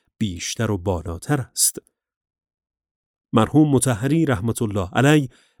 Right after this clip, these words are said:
به تمام مطالب مطرح شده اعتراف و همه را تصدیق نمودند و از آن شب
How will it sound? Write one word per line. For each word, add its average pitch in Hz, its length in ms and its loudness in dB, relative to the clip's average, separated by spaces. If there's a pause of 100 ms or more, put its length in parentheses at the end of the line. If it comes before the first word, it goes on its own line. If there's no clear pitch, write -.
به 123 80 4
تمام 143 560 2
مطالب 107 540 0
مطرح 101 440 -4
شده 147 360 2 (360)
اعتراف 135 680 -2
و 113 60 -2
همه 104 260 -4
را 104 180 0
تصدیق 131 540 -4
نمودند 139 600 0 (400)
و 120 80 2
از 98 180 2
آن 87 120 -2
شب 139 280 2